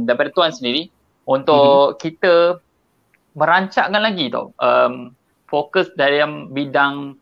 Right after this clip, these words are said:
Speaker 1: kira-kira, matematik tu sendiri. Silakan, Tuan.
Speaker 2: Ah, matematik. Okey, um, sekejap bagi saya masa. <laughs> Um, okey, dia kalau anda nak lebih,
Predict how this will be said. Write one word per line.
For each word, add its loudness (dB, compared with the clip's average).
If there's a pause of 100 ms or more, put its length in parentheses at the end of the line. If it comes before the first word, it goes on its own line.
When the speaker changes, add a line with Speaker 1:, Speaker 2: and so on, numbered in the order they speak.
(300)
Speaker 1:
kira-kira, 0
matematik -6
tu -6
sendiri. -6 (880)
Silakan, 0
Tuan. 0
Speaker 2:
Ah, -6
matematik. -20 (320)
Okey, -4
um, 2
sekejap -6
bagi -8
saya -8
masa. -12 (300)
<laughs> -6 (880)
Um, 0 (240)
okey, -6 (400)
dia 2 (800)
kalau 2 (480)
anda 0
nak -4 (240)
lebih, -8